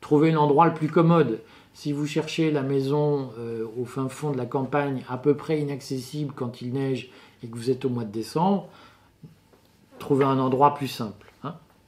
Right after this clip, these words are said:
C'est une difficulté, je sais que c'est compliqué, euh, mais c-, c'est un moment essentiel, si vous voulez, que d'être capable de dire aux gens, « Dans un mois, on fera une réunion, comment on peut f-, quelle est la date qui vous convient le mieux, l'heure qui vous convient le mieux, le lieu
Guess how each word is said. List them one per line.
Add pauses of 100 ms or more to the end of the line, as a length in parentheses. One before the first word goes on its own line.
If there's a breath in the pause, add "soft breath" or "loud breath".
C'est
une
difficulté,
je
sais
que
c'est
compliqué, (540 loud breath)
euh,
mais
c-,
c'est
un
moment
essentiel,
si
vous
voulez, (340 loud breath)
que
d'être
capable (380 loud breath)
de
dire
aux
gens, «
Dans
un
mois,
on
fera
une
réunion,
comment
on
peut
f-,
quelle
est
la
date
qui
vous
convient
le
mieux,
l'heure
qui
vous
convient
le
mieux,
le
lieu